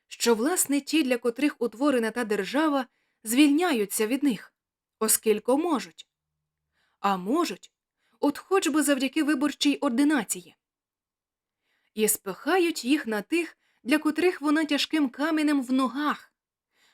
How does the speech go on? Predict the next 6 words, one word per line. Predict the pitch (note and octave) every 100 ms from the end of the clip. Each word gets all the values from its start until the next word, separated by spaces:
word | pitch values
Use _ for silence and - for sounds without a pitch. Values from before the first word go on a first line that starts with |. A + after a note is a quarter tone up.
| _
котрі | A3+ G#3+ G#3 B3+
якраз | C#4+ A#3 A#3 C#4+ - -
через | - C4+ A#3+ G#3
неї | G#3 C4+ B3+ C4 A#3
і | G3+
гинуть. | G3+ D#4 C#4 F#3 -